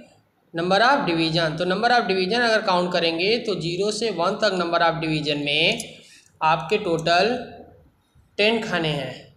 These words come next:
कितने, अ, division है? Ten division है। तो one upon ten कर देंगे तो आएगा पॉइंट वन एम एम, ठीक है?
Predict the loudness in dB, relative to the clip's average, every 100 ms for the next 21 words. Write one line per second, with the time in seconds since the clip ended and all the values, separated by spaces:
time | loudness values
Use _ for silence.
0 | _ -4 0 0 0 -4 -4 -4 -6 -6
1 | -4 -2 0 2 0 -2 -4 0 0 0
2 | -2 -2 -2 -2 -2 -4 -14 -20 -20 _
3 | -4 0 2 2 2 0 2 0 2 2
4 | 0 0 0 0 -2 0 2 2 2 2
5 | 2 -4 -12 -18 -20 -20 -20 _ _ _
6 | _ 0 2 2 0 -2 -8 -4 0 2
7 | 0 -4 -8 -4 -2 -2 -4 -10 -16 -10
8 | -2 0